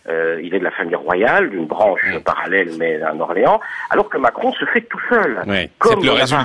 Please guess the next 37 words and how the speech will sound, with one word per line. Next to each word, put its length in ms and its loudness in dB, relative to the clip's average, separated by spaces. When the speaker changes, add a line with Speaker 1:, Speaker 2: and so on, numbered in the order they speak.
Speaker 2:
résultat, 100 -4
c'est 200 0
le 60 4
résultat 320 2
Speaker 1:
C'est 80 4
Speaker 2:
d'un 80 0
système 380 -2
qui, 140 -6
malgré 320 0
tout, 140 -2
est 60 4
méritocratique. 800 -2
Speaker 1:
Absolument, 680 0
Speaker 2:
Ouais, 40 4
c'est 80 -6
Speaker 1:
c'est 80 -2
Speaker 2:
ce 60 2
Speaker 1:
le 80 -2
Speaker 2:
que 40 2
je 40 -6
Speaker 1:
résultat 220 -2
Speaker 2:
dis. 80 -2
Speaker 1:
d'un 80 0
système 340 -2
méritocratique. 840 0
Euh, 380 6
ils 160 0
ont 60 2
fait 160 2
les 80 2
grandes 260 0
écoles, 260 4
ils 140 2
sont 160 0
issus 440 0
de, 160 2
d'un 200 0